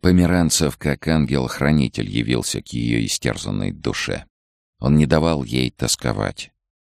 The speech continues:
На Рождество сидели втроём с Горчаковым. Мужчины выпили, Николь запекла осетрину, стала раскладывать рыбу. Тарелки были ленинградского фарфорового завода.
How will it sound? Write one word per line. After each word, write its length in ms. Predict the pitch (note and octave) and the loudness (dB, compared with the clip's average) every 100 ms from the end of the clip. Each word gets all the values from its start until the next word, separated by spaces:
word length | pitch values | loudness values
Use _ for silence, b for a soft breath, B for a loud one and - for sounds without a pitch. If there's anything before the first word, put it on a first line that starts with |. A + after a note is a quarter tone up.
| _ | _
На 140 | D#2+ | 2
Рождество 520 | D2+ B1+ A#1+ C2+ - D2+ | 2 0 -2 -2 0 -2
сидели 340 | - G#1+ A#1+ | -2 -2 -2
втроём 440 | - A#1+ B1 A#1 | -4 -2 -2 -2
с 60 | A1 | -2
Горчаковым. 760 | B1 - - - G#1+ G1+ - _ _ _ _ _ _ | -6 -6 -10 -4 -4 -4 -8 _ _ _ _ _ _
Мужчины 480 | C#2 - D2 A1 G1+ | 0 2 2 0 -2
выпили, 560 | G1+ F#2+ - E2+ D#2 - _ _ _ _ | 0 0 2 -2 -4 -8 _ _ _ _
Николь 320 | A#1 - G#2 | -6 0 0
запекла 460 | - G#1+ - - C#2 | 0 -6 -8 -2 -2
осетрину, 680 | C2 - - G#1+ G1+ G1+ - _ _ _ | 0 -4 -6 -4 -4 -4 -10 _ _ _
стала 340 | - D#2+ C#2 C2 | -4 0 0 0
раскладывать 640 | B1+ - B1 G1+ G1+ - | -2 -2 -2 -2 -8 -6
рыбу. 340 | - A1 G1+ - _ _ _ _ _ | -6 -4 -6 -10 _ _ _ _ _
Тарелки 420 | - F2+ F#2+ - C2+ | 0 2 2 -2 -4
были 260 | A#1 C#2 | 0 0
ленинградского 880 | B1 B1+ B1 B1 C2+ C2+ - A#1+ B1 | 2 2 0 0 0 -2 -4 -4 -4
фарфорового 800 | - A#1+ - C2 A#1+ G#1+ G#1 A1+ | -2 -4 -2 -2 -2 -4 -4 -4
завода. 560 | G#1+ A1+ G#1 G1+ G1+ | -2 -2 -2 -4 -8